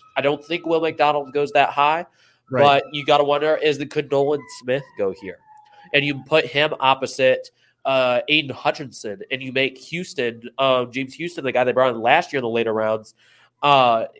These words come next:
Speaker 1: he could become that third guy who burst onto the scene halfway through the season. So they have options. Um, I would say going best player available is the way to go. I disagree with you. I think running back is not a position they should address until later rounds.
Speaker 2: Sure.
Speaker 1: But, you know,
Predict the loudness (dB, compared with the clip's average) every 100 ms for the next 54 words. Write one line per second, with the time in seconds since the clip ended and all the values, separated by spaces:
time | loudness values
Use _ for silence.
0 | _ -16 -6 -2 -2 -2 -4 -2 -4 -2
1 | -4 0 -2 -2 -4 -6 -4 -6 -6 -10
2 | -8 -8 -6 -4 -4 -6 -10 -8 -12 -16
3 | -20 _ _ _ _ _ 0 4 6 6
4 | 4 2 2 2 2 -2 -10 -12 -20 _
5 | _ _ _ 2 4 6 4 2 0 -8
6 | _ _ _ _ 2 2 4 2 2 2
7 | 0 -4 -16 -2 -2 0 0 2 2 2
8 | -2 -2 -2 2 2 6 4 4 -4 -4
9 | -4 -2 2 2 2 -2 -2 -2 -2 -2
10 | 0 2 2 -2 _ _ -6 -4 2 2
11 | 2 -6 -10 -6 -2 -2 0 -2 -4 -8
12 | -6 -2 -2 0 0 0 -4 -8 -20 _
13 | _ -8 0 4 4 2 2 2 0